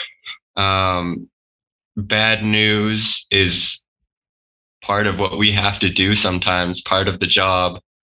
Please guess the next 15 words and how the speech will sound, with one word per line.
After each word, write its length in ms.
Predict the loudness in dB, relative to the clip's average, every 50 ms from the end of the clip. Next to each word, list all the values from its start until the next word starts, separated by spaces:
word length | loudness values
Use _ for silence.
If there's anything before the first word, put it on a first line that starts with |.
| _ _ _ _ _ _ _ -4
uh, 400 | -2 0 2 2 2 0 0 -4
whether 360 | -4 -4 -2 -2 0 0 0
that's 540 | 0 0 0 0 -2 -2 -4 -4 -4 -6 -8 _ _ _ -4
helping 440 | -2 0 0 0 -2 0 0 0 0
a 60 | 0
manager 580 | 2 2 2 2 2 2 2 2 2 2 2 0
learn 280 | 0 0 0 0 0 0
how 180 | 0 0 2
to 80 | 0 0
have 420 | 0 0 0 0 0 0 -2 -6 -10 _ _ -4
an 600 | -2 0 0 0 0 0 -2 -2 -4 -6 -8 -8 -4
uncomfortable 680 | -2 0 0 0 0 0 -2 0 0 -2 -2 -2 -2 -2
conversation 800 | -2 0 0 0 0 0 0 0 0 2 2 2 2 2 0 0
with, 240 | 0 0 -2 -4 -10 _ _ -20 -20 -20 -20 -20 -20 -20 -20 -20 _ _
uh, 560 | -4 -2 0 0 0 0 0 0 0 0 -2